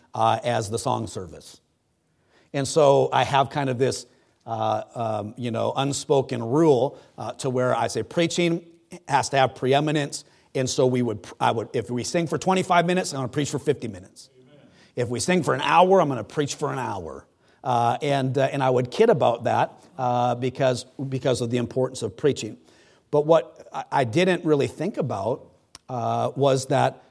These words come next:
uh, and what came out in one of the messages there, uh, was that the only thing that we do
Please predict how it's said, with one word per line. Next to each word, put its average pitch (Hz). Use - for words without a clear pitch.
uh, 120
and 131
what 127
came 156
out 139
in 135
one 131
of -
the 120
messages 135
there, 120
uh, 127
was 139
that 135
the 135
only 202
thing 175
that 127
we 147
do 131